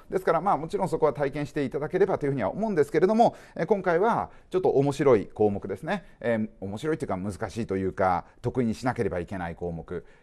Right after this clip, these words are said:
えー、いうことになりますので、そちらの債権者ご手続き、あ、もちろんその開講日も体験していただければとは思うんですけれども、えー、ちょっとですね、もっと後ろの分野についても体験したい、えー、いうふうに思う方も多いでしょうから、ここをやってもらう。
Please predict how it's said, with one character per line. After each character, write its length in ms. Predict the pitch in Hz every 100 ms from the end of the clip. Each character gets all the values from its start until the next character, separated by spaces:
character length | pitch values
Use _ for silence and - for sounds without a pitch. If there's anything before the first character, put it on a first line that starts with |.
| -
え 220 | 92 90
ー、 60 | 92
い 80 | 98
う 60 |
こ 100 | 107
と 100 | 107
に 60 | 101
な 100 | 95
り 80 | 107
ま 120 | 120
す 100 | 185
の 80 | 208
で、 80 |
そ 120 | 202 -
ち 100 | 160
ら 100 | 156
の 120 | 135
債 220 | - 131
権 160 | 127 113
者 140 | 92
ご 80 | 85
手 100 | 87
続 120 | -
き、 60 | -
あ、 100 | 135
も 80 | 147
ち 80 | 143
ろ 60 |
ん 60 | 117
そ 80 | 107
の 60 |
開 220 | 87 131 123
講 200 | 123 104
日 180 | 92 -
も 280 | 185 135
体 180 | 87 113
験 180 | 101 104
し 60 | -
て 80 |
い 60 | 104
た 80 | 107
だ 80 | 107
け 100 | 117
れ 60 |
ば 100 | 101
と 80 | 92
は 60 | 90
思 160 | 175
う 20 |
ん 40 | 185
で 80 | 135
す 80 |
け 100 | -
れ 80 | 151
ど 60 | 170
も、 220 | 220 196 - - -
え 200 | 175 180
ー、 20 |
ち 80 | 175
ょ 20 |
っ 20 |
と 120 | 220 151
で 60 |
す 80 | -
ね、 100 | 147
も 80 | 139
っ 80 | 135
と 320 | 104 92 - -
後 180 | 135 151
ろ 120 | 151
の 80 | 147
分 180 | 202
野 240 | 185 110 -
に 120 | 143 143
つ 120 | 165
い 40 |
て 60 | 127
も 80 | 101
体 200 | 110 107
験 180 | 117
し 80 | 110
た 160 | - 120
い、 80 | 98 - -
え 80 | 113
ー、 20 |
い 80 | 131
う 40 |
ふ 100 | 123
う 40 |
に 80 | 113
思 160 | 107 120
う 40 |
方 180 | 110 107
も 100 | 123
多 80 | 117
い 60 |
で 100 | 92
し 80 | 92
ょ 80 | 101
う 40 |
か 100 | 131
ら、 80 | 185
こ 100 | 180
こ 140 | - 165
を 80 |
や 140 | 127 87
っ 20 |
て 120 | -
も 100 | 98
ら 100 |
う。 60 | 82